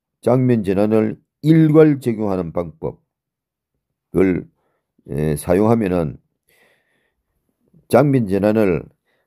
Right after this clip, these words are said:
하나하나 다 집어넣으려면 굉장히 힘들잖아요. 그래서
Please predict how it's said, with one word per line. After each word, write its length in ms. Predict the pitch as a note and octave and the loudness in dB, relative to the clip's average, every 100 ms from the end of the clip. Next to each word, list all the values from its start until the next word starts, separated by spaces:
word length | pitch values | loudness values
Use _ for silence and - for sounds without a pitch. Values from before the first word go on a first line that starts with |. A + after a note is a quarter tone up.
| _ | _
하나하나 840 | - C3 D#3 D#3+ D#3+ D#3 D3+ D3+ | -2 2 4 4 2 2 0 -2
다 200 | B2+ B2 | 0 -2
집어넣으려면 720 | B2 C#3 C3 B2 A#2 G#2+ F#2 D2+ | -2 -4 -2 0 0 -2 -4 -6
굉장히 460 | D#2 F#2 G#2+ D3+ | -6 -4 0 0
힘들잖아요. 800 | D3 D3 D3 B2 G2+ D#2+ E2 F#2 _ _ _ _ _ _ - | 0 0 0 0 0 -2 -4 -8 _ _ _ _ _ _ -4
그래서 520 | G#2+ A2+ G#2 F2 | 0 2 2 0